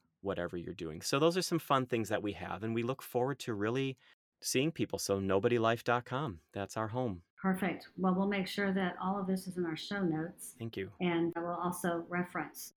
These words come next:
Speaker 2: the free giveaway, the Mindfulness Quick Start Guide. I think that's a terrific, uh, tool that I think anyone could use, especially somebody who's very interested in mindfulness.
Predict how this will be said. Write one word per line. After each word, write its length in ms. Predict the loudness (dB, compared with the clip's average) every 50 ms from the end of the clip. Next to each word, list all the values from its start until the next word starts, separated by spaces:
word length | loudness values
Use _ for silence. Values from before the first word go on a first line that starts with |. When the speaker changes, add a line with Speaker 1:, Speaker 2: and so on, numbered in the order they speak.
| _ -8
Speaker 2:
the 280 | -4 0 2 2 2 2
free 260 | 0 -2 -2 -2 0
giveaway, 460 | 0 0 0 0 -2 -2 -2 -2 0 0
the 80 | 0
Mindfulness 560 | 0 0 0 0 -2 -4 -6 -10 -10 -10 -10 -8
Quick 200 | -8 -8 -8 -8
Start 300 | -8 -8 -8 -8 -8 -8 -6
Guide. 300 | -6 -4 -2 -2 -4 -6 -8 _ _ -20
I 40 | -14 -6
think 160 | -4 -4 -4 -4 _ _ _ -8
that's 420 | -8 -8 -8 -10 -14 -14 -14 -18 _ _ _ _ _ -18
a 40 | -14
terrific, 440 | -6 0 2 2 4 2 0 -4 -6 -6 -4
uh, 180 | -4 -2 -2 -4 -6
tool 400 | -4 -2 -2 -2 -2 -4 -6 -10 -10
that 100 | -8 -8
I 40 | -6
think 180 | -4 -6 -6 -2 0
anyone 460 | 2 2 4 4 2 0 0 0 -2 -4 _ _ _
could 160 | -4 -2 0
use, 220 | 0 0 0 -2 -4
especially 340 | -4 -4 -4 -2 -2 -4 -6
somebody 480 | -2 0 0 0 0 0 -2 -2 -2 -4 -10 -20 -20 -20 _ _ 4
who's 480 | 6 6 8 6 6 4 2 0 -4 -12 -10 -4
very 180 | -2 -2 -2 -2
interested 580 | -4 -4 -4 -4 -6 -2 -2 -2 0 -2 -4 -6 -12 _ _ -2
in 140 | -2 0 0
mindfulness. 720 | 0 -2 -2 -4 -4 -6 -6 -6 -6 -6 -10 -12 -16